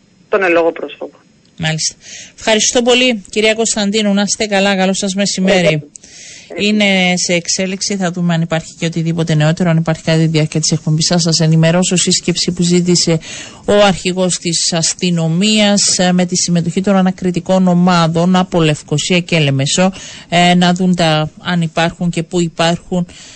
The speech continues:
Speaker 2: ε, τα κοινά σημεία, ε, και πώς προχωρούν από εδώ και πέρα.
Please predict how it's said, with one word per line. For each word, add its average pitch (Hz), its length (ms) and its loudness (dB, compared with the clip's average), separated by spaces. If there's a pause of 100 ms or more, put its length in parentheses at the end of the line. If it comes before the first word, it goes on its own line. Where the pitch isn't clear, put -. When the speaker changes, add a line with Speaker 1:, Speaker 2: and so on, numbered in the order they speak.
(180)
Speaker 2:
ε, 175 300 2
τα 180 200 -2
κοινά 180 500 0
σημεία, 185 720 0 (120)
ε, 165 180 -2
και 170 400 0
πώς 185 280 -2
προχωρούν 175 440 0
από 175 180 0
εδώ 185 220 2
και 196 180 -2
πέρα. 175 460 2